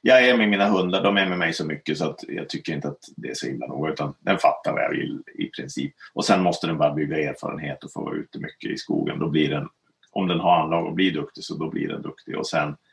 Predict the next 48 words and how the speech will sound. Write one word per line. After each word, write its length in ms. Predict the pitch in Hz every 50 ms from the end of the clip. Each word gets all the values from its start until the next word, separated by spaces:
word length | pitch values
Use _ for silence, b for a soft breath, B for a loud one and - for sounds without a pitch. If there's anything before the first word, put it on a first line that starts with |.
| _ _ _ _ _ _ _ _ _ _ _ _ _ _ _ _ -
ehm, 480 | - - - - - - - - - - - -
så 100 | - -
det 80 | 151 165
är 40 | 156
ganska 260 | 151 143 143 147 - - -
kul 260 | 147 131 131 127 113
att 60 | 107
se 260 | - - 120 120 117 101
dem 160 | 95 95 98
jobba 340 | 98 90 87 87 90 90 90
och, 420 | 87 85 85 82 82 78 82 87
och 80 | 90 90
se 180 | - 98 92
hur 80 | 90 90
de, 280 | 87 85 82 - - 85
hur, 220 | 95 87 78 64 -
hur 100 | 95 82
de 140 | 87 90 85
klarar 440 | - 87 87 85 80 78 78 80 -
ut 100 | - _
sina, 360 | - - - 76 78 76 - - - -
sina 240 | - - - 50 50
jobb. 200 | 50 - - -
Men 180 | 104 110 117
sen 220 | 117 - 165 165 147
tycker 200 | - 117 104 160
jag 100 | 143 101
det 60 | 82
är 100 | 85 85
väldigt 300 | 85 - 82 87 - -
roligt 240 | 87 80 80 82 85
att 60 | 82
smyga 340 | - - 87 80 78 90 104
på 120 | - -
ståndskall. 520 | - - - - 80 - - - 110 98 -
Alltså, 200 | - - - 90
när 180 | 90 95 98
det 80 | 101 101
är 360 | 107 117 120 113 98 87 80 -
ståndskall 560 | _ - - - 95 87 82 - 90 87 85
och 160 | 80 90 85 - - b b b b b b b b b b b b _ _ _ _ _ - - - _
du 360 | _ - - - 101 101 98 95
verkligen 680 | 98 90 85 - - 92 90 85 82 82 76 71 67 - - - - -
kryper 300 | - 101 104 95 - 90
in 280 | 92 92 92 87 87 85
och 260 | 82 82 80 76 78
du 60 | 90
måste 480 | 85 87 87 - - 85 80 76 69